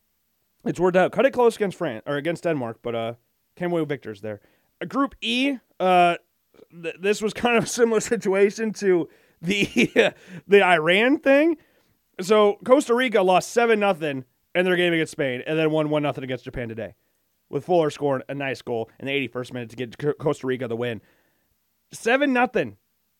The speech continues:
Spain came out firing, and then Japan scored two goals in quick succession to beat Germany two to one.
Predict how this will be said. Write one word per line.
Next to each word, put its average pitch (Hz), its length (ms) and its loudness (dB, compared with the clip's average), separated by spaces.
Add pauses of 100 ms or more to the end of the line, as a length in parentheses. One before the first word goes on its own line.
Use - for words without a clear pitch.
(440)
Spain 262 400 0
came 247 260 -2
out 240 240 -2 (260)
firing, 233 520 0 (280)
and 233 100 2
then 233 180 2
Japan 190 800 -2 (760)
scored 220 380 4
two 320 220 2
goals 240 260 6
in 190 80 -2
quick 214 180 4
succession 190 440 0
to 156 40 -4
beat 156 320 -4
Germany 117 480 -6 (160)
two 156 120 0
to 143 60 -2
one. 104 200 -10